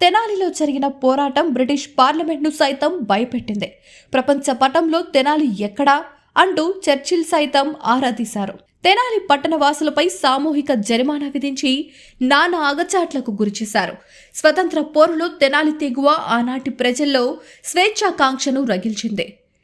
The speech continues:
ఏడుగురు ప్రాణ త్యాగంతో తెగించి సమరభేరి మోగించేలా ప్రజల్లో స్ఫూర్తి నింపింది.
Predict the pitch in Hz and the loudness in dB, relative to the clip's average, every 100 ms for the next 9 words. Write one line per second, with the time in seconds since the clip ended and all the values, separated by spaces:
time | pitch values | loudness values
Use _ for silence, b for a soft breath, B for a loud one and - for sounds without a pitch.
0 | _ _ - 269 381 427 381 - 285 311 | _ _ -2 2 2 2 -2 0 2 2
1 | 349 349 294 294 320 302 - 330 247 247 | 0 -2 0 0 -2 -2 -4 -2 0 0
2 | 302 302 285 - - 240 262 302 285 277 | -2 -4 -6 -6 0 0 2 -2 -2 -2
3 | 254 233 262 311 302 302 262 233 330 B | 0 0 0 -2 0 2 2 0 -4 B
4 | B B 302 330 381 330 370 - - 285 | B B 2 2 2 0 -2 -8 -6 -6
5 | 294 247 233 214 202 - | -4 -4 -4 -4 -4 -4